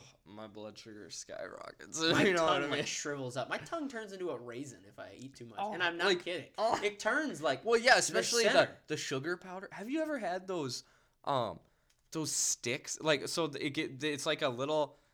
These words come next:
Speaker 1: candy stick, and then you lick it, and then you put it in the sugar
Speaker 2: Oh, the
Speaker 1: powder
Speaker 2: Dippin'
Speaker 1: and
Speaker 2: Dots?
Speaker 1: yeah, dipping.
Speaker 2: Th-, see, that was
Speaker 1: Oh,
Speaker 2: you think about
Speaker 1: that's
Speaker 2: it, though,
Speaker 1: weird.
Speaker 2: that was cocaine for children.
Speaker 1: You're
Speaker 2: That's a legal way to sell cocaine to children.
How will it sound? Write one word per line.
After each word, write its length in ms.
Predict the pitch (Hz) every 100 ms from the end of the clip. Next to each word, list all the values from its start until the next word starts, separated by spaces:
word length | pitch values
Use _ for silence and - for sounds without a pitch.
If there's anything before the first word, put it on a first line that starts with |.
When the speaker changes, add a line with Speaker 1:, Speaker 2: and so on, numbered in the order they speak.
| _ _ _ _ _ _ -
Speaker 1:
candy 500 | - 147 151 151 139
stick, 460 | - - 123 117 -
and 120 | 131
then 100 | 127
you 320 | 123 120 110 - _
lick 340 | - 120 135 139
it, 240 | 180 - _ _
and 160 | 131 135
then 140 | 131
you 100 | 127
put 280 | 120 - 147
it 140 | 147 143
in 140 | 135
the 120 | 120 98
sugar 340 | - - - 156
Speaker 2:
Oh, 60 |
the 100 | 143
Speaker 1:
powder 240 | 139 143 151
Speaker 2:
Dippin' 200 | 151 143
Speaker 1:
and 120 | 170
Speaker 2:
Dots? 140 | 208 143
Speaker 1:
yeah, 160 | 156 123 -
dipping. 420 | 156 160 156 139 - -
Speaker 2:
Th-, 120 | 139
see, 180 | - 202
that 160 | 233
was 80 | 302
Speaker 1:
Oh, 360 | 185 180 143 117 - - - -
Speaker 2:
you 160 | 214
think 240 | 226 294 311
about 160 | 269
Speaker 1:
that's 100 | 330
Speaker 2:
it, 60 | -
though, 140 | 320
Speaker 1:
weird. 360 | 311 - 120 104
Speaker 2:
that 180 | 247 254
was 180 | 269
cocaine 460 | - 214 208 196 208 202
for 100 | 185
children. 420 | - 170 131 50 _ _ _ _ _ _ -
Speaker 1:
You're 220 | 120 123 87
Speaker 2:
That's 140 | -
a 20 | 185
legal 300 | 165 185 160
way 140 | 165
to 80 | 147
sell 240 | - 156
cocaine 460 | 139 147 135 143 127
to 60 | -
children. 420 | 151 131 - 1077